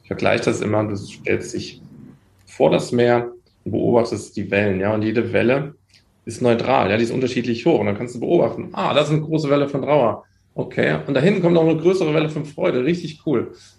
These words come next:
Und ja, auch, du kannst ja auch vor Freude weinen, ja, ähm, oder da hinten kommt eine Welle von Wut, ja, und da kommt wieder eine Welle von Annahme. Und, ähm, das Meer ist ja auch nicht die Wellen.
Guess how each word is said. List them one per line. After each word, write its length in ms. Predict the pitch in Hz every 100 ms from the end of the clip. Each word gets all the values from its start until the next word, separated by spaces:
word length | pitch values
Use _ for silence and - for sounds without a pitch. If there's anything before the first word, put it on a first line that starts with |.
| _
Und 520 | - 127 131 131 - -
ja, 180 | 123 135
auch, 220 | 123 -
du 100 | 117
kannst 200 | 135 -
ja 60 | 117
auch 140 | 120
vor 520 | - 120 120 120 120 117 -
Freude 600 | 120 131 131 127 123 113
weinen, 400 | 120 160 127 98
ja, 220 | 117 180 - - - -
ähm, 600 | 117 120 120 120 117 - - _ -
oder 220 | 113 123
da 100 | 127
hinten 220 | 151 180
kommt 200 | 156 151
eine 140 | 143
Welle 220 | 139 143 143
von 680 | - 139 135 135 131 - -
Wut, 400 | - 208 196 -
ja, 160 | - 160
und 220 | 135 131 -
da 180 | - -
kommt 160 | - 151
wieder 140 | 147
eine 380 | 147 143 139 143
Welle 180 | 135 143
von 140 | - 143
Annahme. 480 | 170 165 110 - - - - _
Und, 540 | - 127 135 131 - -
ähm, 600 | 127 123 127 127 127 - - _
das 160 | - -
Meer 220 | 131 147
ist 100 | 147
ja 140 | 131
auch 60 | 131
nicht 200 | 135 -
die 160 | 123 123
Wellen. 500 | 185 127 95 90